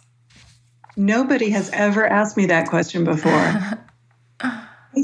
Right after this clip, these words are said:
Speaker 1: feel spiritually married to him. Um,
Speaker 2: Uh-huh.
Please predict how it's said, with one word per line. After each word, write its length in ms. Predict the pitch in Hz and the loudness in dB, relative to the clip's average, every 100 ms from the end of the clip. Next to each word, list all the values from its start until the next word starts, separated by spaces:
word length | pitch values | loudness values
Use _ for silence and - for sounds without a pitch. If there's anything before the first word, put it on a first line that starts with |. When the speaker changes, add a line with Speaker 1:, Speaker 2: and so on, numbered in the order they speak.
| - | -2
Speaker 1:
feel 240 | 302 294 277 | -2 0 -2
spiritually 800 | - 220 202 220 - 233 233 | -2 0 2 0 -2 -2 0
married 400 | 226 226 220 226 | 2 4 2 0
to 140 | 220 233 | -2 0
him. 480 | 196 226 220 226 233 - | 2 4 4 2 0 0
Um, 540 | 190 185 185 190 202 | 2 4 4 4 2
Speaker 2:
Uh-huh. 200 | 170 185 | -2 -8